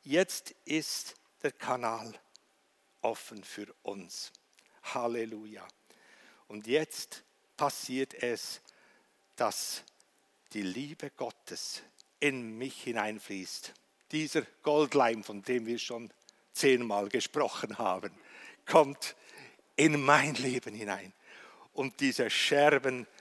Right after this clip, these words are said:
werden zu dem Gefäß zusammengerückt. Zu unserer Bestimmung kommen wir.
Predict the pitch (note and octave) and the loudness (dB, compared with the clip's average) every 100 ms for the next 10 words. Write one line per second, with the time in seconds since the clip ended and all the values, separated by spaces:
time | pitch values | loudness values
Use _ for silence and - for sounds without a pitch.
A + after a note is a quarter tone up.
0 | - - - G#2 B2+ C3+ C3+ - A#2+ A2+ | -20 -20 -20 2 8 8 8 2 -6 -6
1 | _ - - - D3 C3+ - - - _ | _ -20 -14 -4 -4 -4 -10 -14 -16 _
2 | - B2+ C3 B2 - - B2+ A2+ - - | -2 0 0 -2 -2 -4 -4 -4 -6 -6
3 | - _ - B2+ - A2+ A2+ A2 - A2 | -6 _ -8 -6 0 0 0 -12 -6 -6
4 | G#2 - - - - _ - - _ _ | -6 -10 -12 -12 -16 _ -20 -20 _ _
5 | _ - C#3+ - B2+ C3 B2 A2+ - - | _ -8 -6 -4 -6 -6 -6 -8 -10 -20
6 | _ _ _ _ _ - G#2+ - B2+ A#2+ | _ _ _ _ _ -6 -4 -2 -4 -4
7 | G#2+ F2+ - G2 F#2+ F2+ F2+ | -6 -10 -8 -8 -8 -10 -12